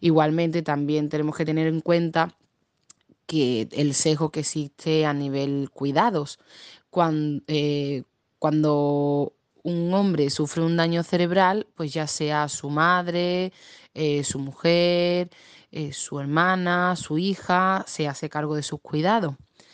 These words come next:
Eh, en cambio, cuando, eh, es la mujer la que sufre el daño cerebral, eh, también se hacen cargo las mujeres de, de esos cuidados.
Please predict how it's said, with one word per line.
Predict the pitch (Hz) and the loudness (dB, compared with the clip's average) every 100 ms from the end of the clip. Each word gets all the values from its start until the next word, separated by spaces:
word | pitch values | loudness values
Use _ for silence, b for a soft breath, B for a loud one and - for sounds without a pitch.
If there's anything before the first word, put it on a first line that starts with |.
| B B B _ | B B B _
Eh, | 175 160 156 156 151 151 147 151 | -2 2 4 4 2 2 2 0
en | 165 156 | -2 -4
cambio, | 151 175 190 185 185 202 | -2 0 0 0 -2 -2
cuando, | 180 156 147 143 143 143 139 139 - | -4 -2 -2 -4 -4 -4 -4 -6 -8
eh, | 143 143 147 143 139 - - | -6 -2 -2 -2 -4 -8 -4
es | 143 160 | 0 2
la | 165 | 2
mujer | 160 156 175 | 2 0 0
la | 156 | 0
que | 143 | -2
sufre | 147 - 156 | -8 -6 -2
el | |
daño | 156 160 | 0 0
cerebral, | 156 160 165 175 196 240 _ - | 0 0 2 2 2 0 _ -12
eh, | 147 139 139 139 - - 95 _ _ _ - | -10 -10 -12 -16 -18 -18 -18 _ _ _ 0
también | 147 165 180 | 2 4 4
se | 160 | 2
hacen | 156 151 147 | -2 -2 -4
cargo | 139 139 139 | -4 -4 -4
las | 139 | -6
mujeres | 139 135 139 139 139 139 147 B B B B | -6 -6 -6 -6 -6 -6 -10 B B B B
de, | 156 160 147 147 151 | 4 6 6 0 0
de | 156 147 | 2 2
esos | - 147 | -2 -8
cuidados. | - 143 131 110 | -6 -4 -4 -8